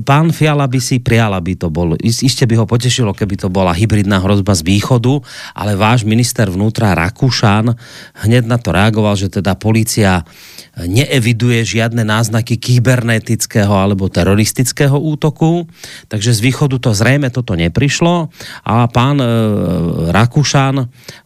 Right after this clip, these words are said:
dodáva, že vždy sa nájde množstvo odborníkov, ktorí majú jasno, ale ja by som nechal hovoriť skutočných odborníkov.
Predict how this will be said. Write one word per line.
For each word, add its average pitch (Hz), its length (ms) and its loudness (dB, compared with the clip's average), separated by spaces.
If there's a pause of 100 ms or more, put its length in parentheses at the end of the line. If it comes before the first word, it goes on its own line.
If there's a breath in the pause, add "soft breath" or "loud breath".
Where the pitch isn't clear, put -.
dodáva, 120 800 0
že 104 320 0
vždy 107 200 0
sa 143 200 0
nájde 120 280 2
množstvo 110 440 0
odborníkov, 113 720 0
ktorí 120 240 2
majú 110 280 2
jasno, 151 680 2 (320 loud breath)
ale 101 160 0
ja 123 80 4
by 131 120 0
som 104 200 -2
nechal 117 320 0
hovoriť 110 360 0
skutočných 117 520 -2
odborníkov. 107 800 2